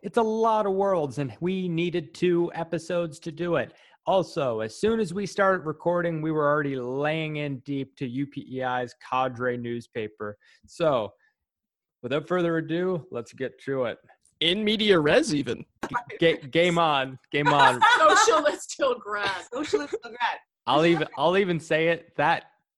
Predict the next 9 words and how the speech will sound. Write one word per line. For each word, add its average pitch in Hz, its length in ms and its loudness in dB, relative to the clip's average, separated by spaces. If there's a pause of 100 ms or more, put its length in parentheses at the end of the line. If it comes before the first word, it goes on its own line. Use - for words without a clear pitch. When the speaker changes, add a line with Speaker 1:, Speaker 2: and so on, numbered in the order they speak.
Speaker 1:
that 139 160 0
magaz-, 143 420 -2
that 127 260 -4
magazine, 113 520 -6
that 131 160 -2
newspaper 151 760 0 (140)
was 123 340 -2 (160)
a 120 100 -4
rag. 98 500 -4